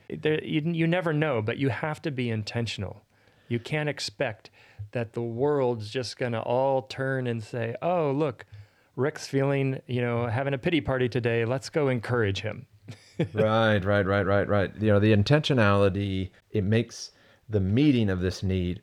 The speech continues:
Speaker 2: a reality. When
Speaker 1: Yeah.
Speaker 2: we set aside time.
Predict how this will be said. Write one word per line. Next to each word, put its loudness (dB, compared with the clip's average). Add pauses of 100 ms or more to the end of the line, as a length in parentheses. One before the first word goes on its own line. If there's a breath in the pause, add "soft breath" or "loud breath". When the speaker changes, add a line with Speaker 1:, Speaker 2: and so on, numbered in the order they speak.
Speaker 2:
a 0
reality. -4 (260)
When -2
Speaker 1:
Yeah. 2
Speaker 2:
we -4
set 0
aside -2
time. 0